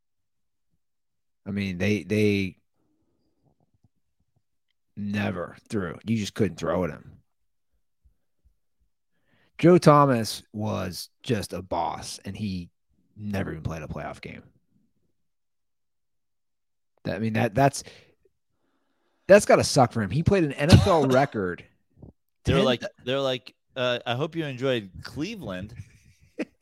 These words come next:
Speaker 2: Um, can we interest you in a short bus ride to Canton?" He's like, "Get me the fuck out of Ohio."
Speaker 1: So here's a crazy stat.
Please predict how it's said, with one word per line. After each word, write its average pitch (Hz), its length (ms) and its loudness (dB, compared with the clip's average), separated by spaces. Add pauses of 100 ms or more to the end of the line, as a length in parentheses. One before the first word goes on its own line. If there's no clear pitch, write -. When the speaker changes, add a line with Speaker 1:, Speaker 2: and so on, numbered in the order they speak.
(140)
Speaker 2:
Um, 107 300 -2
can 135 180 -2
we 131 160 -8
interest 139 300 -10
you 147 140 0
in 131 80 -2
a 113 80 0
short 151 500 0
bus 147 280 0
ride 147 320 -4
to - 100 6 (120)
Canton?" 165 720 -10 (300)
He's 127 140 -4
like, 151 160 -2
"Get 170 120 -2
me 262 100 -6
the 330 100 -4 (200)
fuck 151 300 2
out 135 100 2
of 139 80 0
Ohio." 107 560 -2 (1900)
Speaker 1:
So 143 440 2
here's 147 300 4
a 113 60 0
crazy 101 500 -2
stat. - 400 -10